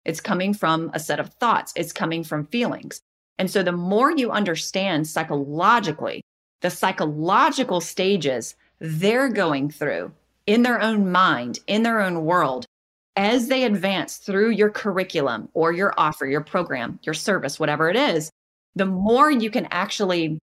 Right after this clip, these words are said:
help to prevent that from happening by equipping them with the knowledge and the skills and the support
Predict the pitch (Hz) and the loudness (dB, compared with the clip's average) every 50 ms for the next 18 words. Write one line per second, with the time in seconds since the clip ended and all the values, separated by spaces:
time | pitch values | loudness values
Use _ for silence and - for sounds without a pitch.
0 | _ _ - - - 202 214 220 220 - 226 190 - - 202 185 165 156 151 165 | _ _ -12 -6 0 0 0 0 0 -4 -6 -6 -4 -2 -4 -2 -2 -2 -4 -2
1 | 170 208 240 240 - 175 170 170 180 - - - 147 151 - - 143 127 - - | 0 0 0 -2 0 0 0 0 0 -2 -4 -4 -4 -4 -4 -4 -4 -6 -2 -2
2 | 196 214 233 262 277 294 311 - _ _ _ _ - - 220 196 190 170 175 175 | -2 0 2 2 2 2 0 -2 _ _ _ _ -2 2 2 4 4 2 -2 -4
3 | - - - - 240 240 240 269 233 202 180 165 156 151 147 160 160 165 185 226 | -6 -10 -2 0 0 2 2 2 0 0 0 -2 -2 0 0 0 0 0 2 4
4 | 254 311 320 - - 160 190 185 - 185 175 175 170 160 170 180 190 190 180 185 | 2 2 2 -2 -4 -4 -4 -2 -2 -2 -2 0 2 2 2 2 2 0 0 -2
5 | 165 160 156 170 - - - 180 165 160 170 190 190 - - 175 165 156 156 - | -2 -2 -2 -4 -4 -6 -2 0 0 2 2 0 -2 -2 -4 -4 -4 -4 -4 -6
6 | 160 151 - - 165 160 185 208 - - | -8 -8 -8 -2 0 2 2 0 0 -4